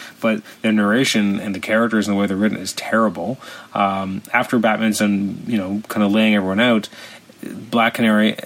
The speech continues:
says, "Has anyone ever, anybody ever told you, my, my good man, that you were totally hot?" And he says, "Not for the last few days, no." She, she runs up to him, says, "Consider yourself told," and then just attacks Batman and starts making out with him.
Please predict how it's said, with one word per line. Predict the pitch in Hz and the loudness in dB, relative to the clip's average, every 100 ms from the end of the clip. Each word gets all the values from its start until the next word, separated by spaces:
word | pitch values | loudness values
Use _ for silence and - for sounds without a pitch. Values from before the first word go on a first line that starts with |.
| - 110 | -6 0
says, | - 101 92 101 | 2 2 0 -2
"Has | - - 110 | 0 0 2
anyone | 117 135 151 127 | 4 4 4 4
ever, | 120 120 123 - | 2 0 -2 -4
anybody | 117 123 143 151 131 | -2 2 4 4 4
ever | 107 | 0
told | - 139 135 | 0 2 4
you, | 107 | 4
my, | 98 92 92 - | 2 -2 -4 -6
my | 101 | -4
good | 98 98 | -2 -2
man, | 95 98 | -2 -2
that | 98 | -2
you | 98 | -2
were | 92 | -2
totally | 113 104 92 | 0 0 0
hot?" | - 110 87 - | 0 0 0 -8
And | - | -6
he | 110 | -2
says, | 104 107 | 0 2
"Not | 110 - | 0 2
for | |
the | 143 | 2
last | 120 113 - | 2 0 0
few | 110 | 2
days, | 101 95 | 2 0
no." | 101 101 90 90 - - - | 2 2 2 -2 -10 -14 -12
She, | - 131 | -2 0
she | - 151 | 2 2
runs | 127 123 131 185 165 | 2 2 2 2 0
up | 151 | 0
to | 120 | 0
him, | 101 | 0
says, | - 107 | 0 -2
"Consider | 113 107 - 151 | 0 0 0 0
yourself | 160 151 - | 0 -2 -4
told," | 104 98 | -6 -4
and | 101 110 | -2 -2
then | 110 | -2
just | 110 - | -2 -4
attacks | 117 - - 143 156 - | -6 -6 -2 -2 -2 0
Batman | 107 107 104 104 | 0 2 2 2
and | 90 110 | 0 -2
starts | - 101 - | -2 -6 -2
making | 101 98 95 | -2 0 -2
out | 95 | -2
with | 95 | -2
him. | - - | -4 -6